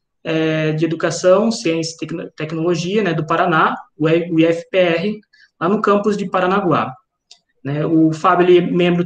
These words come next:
do grupo, né, ele é, ele é, ele tá fazendo doutorado lá no, no P P ject, ele é orientado pelo professor Henrique César da Silva, né, ele tá trabalhando agora com processos metafóricos relacionados ao conceito de spin do elétron, né, pelo menos é o,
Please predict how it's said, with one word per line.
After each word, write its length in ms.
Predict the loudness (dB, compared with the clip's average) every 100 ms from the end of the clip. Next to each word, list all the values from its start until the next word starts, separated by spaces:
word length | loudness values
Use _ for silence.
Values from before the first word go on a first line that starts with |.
| -2
do 120 | -2
grupo, 380 | 2 2 0 -4
né, 140 | -6 -2
ele 120 | -2
é, 200 | 0 -2
ele 200 | -2 -4
é, 400 | -4 -4 -4 -6 -10 -20 -16
ele 100 | -10
tá 80 | -6
fazendo 220 | -4 0
doutorado 640 | 0 0 0 2 2 2 0
lá 140 | 0
no, 280 | 0 -2 -2
no 100 | -4
P 100 | -6
P 140 | -4
ject, 580 | -2 -2 -4 -6 -12 -12 _ _ _
ele 140 | 2 4
é 20 |
orientado 520 | 4 4 2 0 0
pelo 180 | -2 -2
professor 380 | -6 -8 -4 -4
Henrique 260 | -4 -6
César 320 | -8 -6 -4
da 160 | -4 -4
Silva, 460 | -6 -4 -2 -2 0
né, 120 | 0
ele 140 | 0
tá 80 | -2
trabalhando 540 | -2 0 2 2 0
agora 340 | 0 0 0 -2
com 420 | -4 -2 -2 -2
processos 680 | -4 -4 -2 0 0 0 -4
metafóricos 840 | -2 -2 -4 -2 2 2 0 -4 -4
relacionados 500 | -4 -4 -4 -4 -6
ao 100 | -8
conceito 400 | -8 -6 -8 -10
de 120 | -14
spin 500 | -14 -6 -2 -2 -4 -12 _ _ _ _ _ _
do 120 | 4
elétron, 480 | 4 4 2 -2 -4
né, 140 | -4 -4
pelo 160 | -4
menos 200 | -4 -2
é 60 | -2
o, 180 | -2